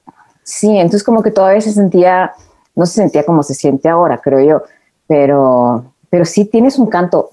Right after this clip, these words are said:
por supuesto, y, y me encanta, o sea, me fascina la ciudad, pero pues en todos lados pasa, te digo, o sea, México, Los Ángeles, o sea,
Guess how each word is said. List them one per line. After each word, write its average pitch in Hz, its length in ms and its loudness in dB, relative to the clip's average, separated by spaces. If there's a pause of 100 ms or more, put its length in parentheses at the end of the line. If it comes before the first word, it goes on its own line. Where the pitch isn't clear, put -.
por 139 100 -6
supuesto, 147 420 -2
y, 113 140 -2
y - 80 -16
me 135 120 0
encanta, 135 420 -2
o 147 40 -6
sea, 151 140 -2
me 139 80 2
fascina 170 420 -2
la 180 80 2
ciudad, 151 420 0 (640)
pero 131 560 2
pues 147 160 -6
en 165 80 -2
todos 208 200 0
lados 302 160 0
pasa, 208 320 -2
te 135 160 0
digo, 127 220 -2
o 123 60 -10
sea, 123 300 -6 (460)
México, 147 400 -2
Los 117 180 -6
Ángeles, 147 480 -2
o - 40 -20
sea, 113 280 -4